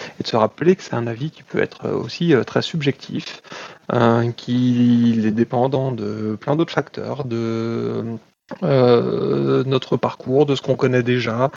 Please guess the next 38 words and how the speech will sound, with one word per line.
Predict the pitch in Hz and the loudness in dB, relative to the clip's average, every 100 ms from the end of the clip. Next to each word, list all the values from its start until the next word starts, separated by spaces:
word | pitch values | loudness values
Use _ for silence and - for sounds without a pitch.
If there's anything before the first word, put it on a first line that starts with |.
| - | -2
euh, | 139 131 127 131 131 | 2 4 4 2 0
de | 123 | 0
nos, | 123 120 123 123 120 120 123 131 127 123 131 | 2 4 4 4 2 -2 -4 -4 -4 0 2
des | 127 | 2
connaissances | - 131 127 - 131 | 2 2 2 -2 -4
qu'on | - 127 127 | -4 -2 0
a | 127 | 0
en | 127 123 127 | 0 0 2
amont, | 123 120 117 135 165 - - - - | 2 0 -2 -4 -8 -12 -14 -16 -6
de | - 127 123 123 | -2 2 4 4
ce | 120 | 0
qu'on | - 127 110 | 0 2 4
aime, | 110 143 | 4 2
de | 139 | -2
ce | 120 | -6
qu'on | 127 | -4
n'aime | 117 113 | -4 -4
pas, | - 107 123 | -2 0 0
de, | 139 120 113 113 113 110 | -2 -4 -2 -2 -4 -6
je | 107 | -8
sais | 110 - | -8 -8
pas, | - 143 | -6 -4
de | 135 | 2
la | 113 | 2
journée | 113 151 175 | 2 2 2
qu'on | - 143 | 2 -2
vient | 127 135 | 0 0
de | 143 | 2
passer | 131 - 117 | 0 0 -2
aussi, | 147 131 - 170 | -2 -4 -4 -6
parce | - | -6
qu'on | - 123 | -8 -6
peut | - | -4
être | - - | -6 -4
beaucoup | 131 143 - 156 160 165 - | -4 -6 -6 -4 -2 -4 -6
plus | 143 147 | -6 0
négatif, | 143 139 139 - 156 - | 2 4 2 2 -12 -8
euh, | 117 | -10